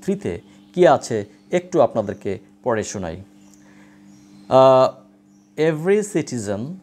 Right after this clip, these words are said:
shall have the right, subject to any reasonable restrictions imposed by law, in the interest of the security of the state, public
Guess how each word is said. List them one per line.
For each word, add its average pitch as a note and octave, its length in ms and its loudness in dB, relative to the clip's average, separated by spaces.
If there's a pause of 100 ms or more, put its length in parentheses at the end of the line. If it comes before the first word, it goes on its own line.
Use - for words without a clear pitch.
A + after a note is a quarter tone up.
shall C#3 300 0
have B2 300 0
the A#2 120 0
right, D#3 540 2
subject C#3 520 -6
to C#3 120 -8
any A#2+ 380 -6 (220)
reasonable B2+ 840 0
restrictions - 840 -8 (360)
imposed F3+ 520 0
by C3 160 2
law, B2 340 2
in A#2+ 260 -8
the G#2+ 240 -2
interest D3 520 -4
of G#2+ 160 -2
the A2 100 -2
security A#2 680 -4
of G2+ 160 -4
the G#2 120 -4
state, C3 540 -4 (300)
public C3 500 2